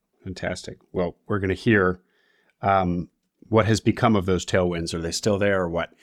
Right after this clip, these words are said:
We'll get to that. Remind us, uh, a, just a little bit about the, the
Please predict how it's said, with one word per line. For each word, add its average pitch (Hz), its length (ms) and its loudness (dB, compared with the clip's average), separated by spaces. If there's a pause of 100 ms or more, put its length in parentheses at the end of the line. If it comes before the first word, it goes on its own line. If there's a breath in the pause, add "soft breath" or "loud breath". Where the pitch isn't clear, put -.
(240 soft breath)
We'll 107 100 2
get 101 160 0
to - 80 -6
that. 82 200 -8 (180)
Remind 185 580 4
us, - 400 4
uh, 156 400 2
a, - 20 -20
just 190 220 2
a 185 60 0
little 190 180 4
bit 180 140 4
about 151 360 2
the, 123 760 2
the 113 640 -2